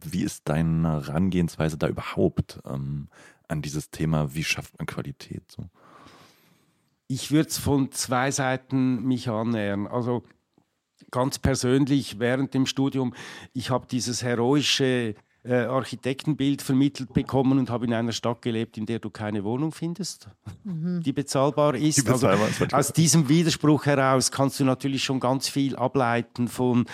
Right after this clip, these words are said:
Speaker 2: Diversität, Integration. Äh, alle Menschen sollen in einer Stadt Platz haben und, äh, und dort, äh, ihren Raum gestalten und finden können.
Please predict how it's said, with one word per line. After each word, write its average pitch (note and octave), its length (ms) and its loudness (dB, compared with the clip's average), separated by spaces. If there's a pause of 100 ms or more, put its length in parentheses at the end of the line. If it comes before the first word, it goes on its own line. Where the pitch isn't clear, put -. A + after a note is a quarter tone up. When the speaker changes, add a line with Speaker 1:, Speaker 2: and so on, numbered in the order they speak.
(340)
Speaker 2:
Diversität, B2+ 920 0
Integration. B2 1200 2 (320)
Äh, C3 320 0 (500)
alle C#3+ 260 4
Menschen B2+ 380 2
sollen C3+ 600 4
in A#2+ 180 2
einer A#2+ 220 0
Stadt - 340 -2
Platz - 380 0
haben B2 500 2
und, A#2 380 2
äh, A2 60 -6
und B2 280 -2
dort, B2 300 0
äh, A#2+ 480 0 (380)
ihren B2+ 340 4
Raum A2+ 420 4 (120)
gestalten B2 580 0
und A#2 120 -2
finden D3+ 340 -2
können. D#3 280 2